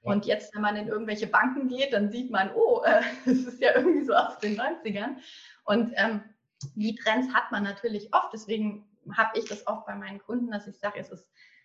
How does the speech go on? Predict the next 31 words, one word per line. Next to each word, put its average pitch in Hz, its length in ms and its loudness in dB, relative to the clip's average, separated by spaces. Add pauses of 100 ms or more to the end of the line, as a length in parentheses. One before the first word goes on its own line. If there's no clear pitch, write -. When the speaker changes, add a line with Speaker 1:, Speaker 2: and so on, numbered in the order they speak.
(280)
Speaker 2:
einfach 214 420 -2
gut, 311 300 2
wenn 202 120 -2
ihr - 120 -4
euer, 185 240 -2 (220)
euren 190 240 -4 (100)
eigenen 349 320 0
Stil - 500 -14
habt, - 300 -4 (160)
ähm, 208 340 0
wenn 208 140 -6
ihr 196 160 -8
wisst, 254 340 -4
okay, 262 500 -2
es 214 120 -12
ist 208 140 -16
mir 196 160 -6
wichtig, 240 420 -6
ich - 140 -14
lege 214 220 -8 (240)
großen 240 580 0 (100)
Wert 240 400 2
auf, 196 160 -6 (200)
äh, 190 140 -12 (100)
qualitative 220 880 -6
Hochwertigkeit, 240 920 -2
also 202 200 -6
ich, - 280 -18
ähm, - 580 -16
gute 240 220 -10
Materialien, 240 1000 -2